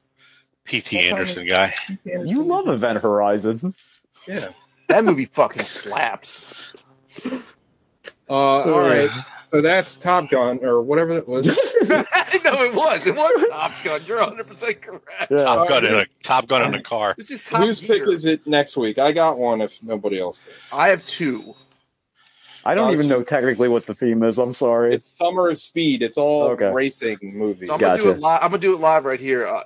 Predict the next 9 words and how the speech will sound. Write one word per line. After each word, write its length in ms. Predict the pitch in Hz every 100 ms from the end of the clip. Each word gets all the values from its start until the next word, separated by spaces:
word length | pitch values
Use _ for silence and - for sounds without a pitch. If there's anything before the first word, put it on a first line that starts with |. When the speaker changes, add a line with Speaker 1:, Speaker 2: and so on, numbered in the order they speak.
| -
Speaker 4:
Heads. 680 | - 160 185 208 254 277 - _ _ - _
It's, 320 | 156 151 - -
uh, 260 | 127 123 113 113 _
it's 260 | 139 123 -
the 180 | 135 123
Chris 280 | - 170 -
Hemsworth 440 | 160 156 160 156
movie, 480 | 165 165 170 165 170 -
Rush. 520 | 131 139 - -